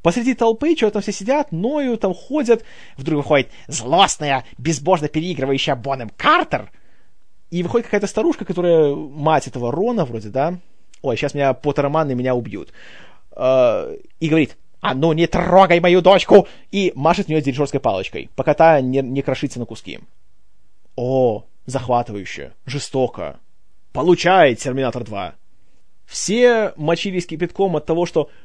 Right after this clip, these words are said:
«А, Вальдеморт, какой страшный злодей, он такой противный, он самый клёвый на свете».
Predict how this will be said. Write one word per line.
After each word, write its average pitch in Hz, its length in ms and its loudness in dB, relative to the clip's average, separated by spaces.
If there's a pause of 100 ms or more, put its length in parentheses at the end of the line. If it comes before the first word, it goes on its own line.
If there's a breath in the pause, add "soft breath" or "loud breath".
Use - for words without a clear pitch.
«А, 185 60 2
Вальдеморт, 220 1400 4
какой 214 260 2
страшный 202 640 2
злодей, 170 580 4
он 160 80 0
такой 175 260 4
противный, 180 560 0
он 156 40 0
самый 170 260 0
клёвый 160 400 2
на 160 80 0
свете». 151 720 2